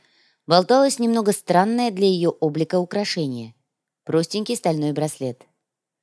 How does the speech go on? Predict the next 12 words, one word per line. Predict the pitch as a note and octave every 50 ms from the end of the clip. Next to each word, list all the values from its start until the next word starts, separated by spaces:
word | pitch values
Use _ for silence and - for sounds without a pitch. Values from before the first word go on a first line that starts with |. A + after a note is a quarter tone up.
| _ _ _ _ _ _ _ _ _
Они | - - C4 C4+ C4
были | A#3 A3+ A#3 A3
не | G#3+ G#3+
похожи | F#3 G#3+ G#3+ - A#3+ A#3 F3 D#3+
друг | D3 D3+ C#3+ B2+ -
на | D3 C#3
друга. | C#3 C#3+ C3+ B2+ B2 B2+ A#2+ A#2+ - _ _ _ _ _
Тем | _ - D#3 D#3 D#3+
не | D#3 D3+
менее, | D#3 E3 F#3 G#3 G#3+ A3 G#3+ - -
официально | F#3 E3+ - D#3+ - - D#3+ D#3 D#3+ F3 G3+ A3
считались | - - A3 - G#3+ G3+ G3 G3+ F#3+ -